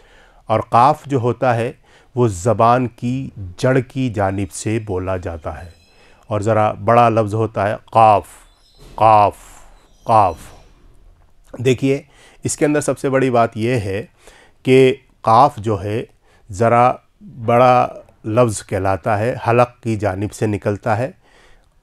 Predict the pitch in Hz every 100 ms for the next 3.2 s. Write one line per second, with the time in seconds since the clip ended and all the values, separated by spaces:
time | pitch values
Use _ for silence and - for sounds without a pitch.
0 | _ 120 123 107 123 127 120 135 131 131
1 | - _ - 113 113 117 107 107 113 120
2 | 120 107 104 117 117 131 127 - 107 95
3 | 95